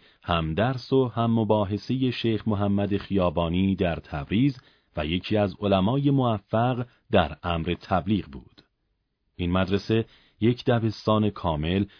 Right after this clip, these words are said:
شامل سال اول تا ششم بود. شش ساله بودم که وارد این مدرسه شدم و مرا در کلاس اول نشاندند. برادرم را که ده ساله بود هم در کنار دانش آموزان سال چهارم نشاندند.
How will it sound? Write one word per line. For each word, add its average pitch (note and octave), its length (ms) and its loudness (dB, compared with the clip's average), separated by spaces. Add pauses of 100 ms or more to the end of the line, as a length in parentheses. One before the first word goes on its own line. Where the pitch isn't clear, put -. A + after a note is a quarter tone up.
شامل G2 500 2
سال B2+ 400 -2
اول G#2+ 800 0
تا D#2 260 -4
ششم F2 480 -4
بود. - 360 -20 (1300)
شش - 320 2
ساله D3+ 280 2
بودم A#2+ 460 4
که A#2 160 2
وارد G#2 420 4
این G2+ 220 4
مدرسه F2 480 -2
شدم C#2+ 580 -6
و D#2+ 100 -2
مرا A2 380 2
در G#2 260 0
کلاس F2+ 440 -2
اول D#2+ 440 -2
نشاندند. C#2 600 -12 (760)
برادرم G2+ 520 2
را G#2 140 2
که G2+ 160 -2
ده F#2 260 0
ساله E2 320 -2
بود E2 260 -4
هم F#2+ 280 2 (280)
در F2 200 2
کنار A#2+ 380 0
دانش A#2+ 400 0
آموزان A2 600 0
سال G2+ 360 0
چهارم F2+ 580 -2
نشاندند. C2+ 600 -12